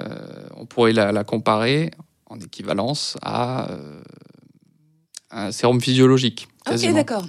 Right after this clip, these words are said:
Speaker 1: Et donc, ce, ce mélange entre, d'un côté, l'eau d'Iroise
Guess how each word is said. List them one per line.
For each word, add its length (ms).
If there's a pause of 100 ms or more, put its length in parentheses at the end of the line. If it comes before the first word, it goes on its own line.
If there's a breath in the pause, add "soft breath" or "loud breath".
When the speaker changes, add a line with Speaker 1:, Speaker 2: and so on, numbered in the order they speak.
(420 loud breath)
Speaker 1:
Et 60
donc, 200
ce, 460
ce 380
mélange 420
entre, 560
d'un 140
côté, 540
l'eau 220
d'Iroise 720